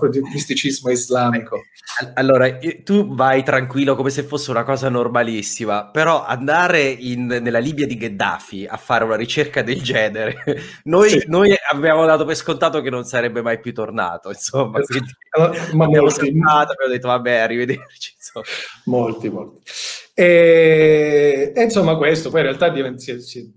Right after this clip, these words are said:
Speaker 1: è diventata un po' più ampia la cosa, insomma questa fratellanza era perseguitata da Gheddafi, quindi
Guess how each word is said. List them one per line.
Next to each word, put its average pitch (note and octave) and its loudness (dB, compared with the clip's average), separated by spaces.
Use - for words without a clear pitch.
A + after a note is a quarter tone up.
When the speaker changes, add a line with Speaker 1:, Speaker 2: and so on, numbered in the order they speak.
Speaker 1:
è A2 -20
diventata A#2 -12
un A#2+ -10
po' B2 -12
più C#3 -2
ampia C3 -6
la A2+ -6
cosa, A2+ -4
insomma B2 -10
questa B2 -4
fratellanza C#3+ 2
era A#2 -6
perseguitata B2 -2
da A#2+ -6
Gheddafi, C3 -2
quindi B2 -14